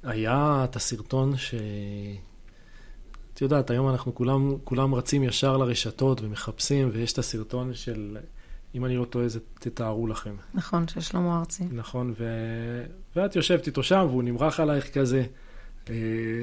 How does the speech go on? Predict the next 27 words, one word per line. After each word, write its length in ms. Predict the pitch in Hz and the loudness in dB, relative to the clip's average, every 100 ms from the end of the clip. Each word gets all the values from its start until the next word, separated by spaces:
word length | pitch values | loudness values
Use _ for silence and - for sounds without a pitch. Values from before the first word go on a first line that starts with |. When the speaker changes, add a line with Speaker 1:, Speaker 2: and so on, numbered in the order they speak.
| 131 | 0
Speaker 1:
שזה 240 | 143 139 | 2 4
בכלל, 440 | 127 120 107 190 170 | 4 6 6 6 8
יש 160 | 170 | 8
שם 140 | - 170 | 8 6
איזו 120 | 139 | 4
סיטואציה, 540 | - 135 156 175 190 180 - - - - - - - - - - - - | 2 4 6 8 6 4 -4 -12 -16 -16 -18 -18 -20 -18 -18 -18 -12 -2
אני 80 | 127 | -2
מדמיין, 520 | 120 127 143 147 139 | 2 4 4 4 4
מדמיין 640 | 131 135 156 165 165 175 - - - | 6 8 10 10 6 0 -10 -18 0
ילדים 420 | 143 160 180 233 156 | 6 8 10 8 6
קטנים, 480 | - 139 170 139 120 | 2 4 6 4 2
בסדר, 260 | - 156 147 | 2 4 4
שנמרחים, 580 | 139 131 127 127 127 131 | 4 2 2 0 -2 0
כאילו, 260 | 143 139 | 2 2
והוא 580 | 120 120 120 120 120 120 - - - - | 2 4 4 6 4 2 -4 -12 -12 -10
כבר 180 | - 127 | 0 6
לא 80 | 160 | 8
היה 140 | 147 | 8
קטן 380 | 147 139 151 147 | 6 6 8 8
שם, 200 | 156 165 | 8 8
<laughs> 40 | 147 | 8
כאילו, 200 | 180 180 | 8 10
נמרח 320 | 170 165 165 | 10 8 6
עלייך. 340 | 160 139 135 - - - - - - - - | 4 2 -2 -6 8 12 12 10 0 -4 -4
אה, 60 | 131 120 117 117 113 113 - - - - - - - - - - | 0 0 2 0 0 -2 -6 -16 -20 -18 -18 -18 -18 -18 -10 2
זה 140 | 135 | 4
מהתקופה 600 | 139 135 - 131 170 180 | 6 4 0 2 6 8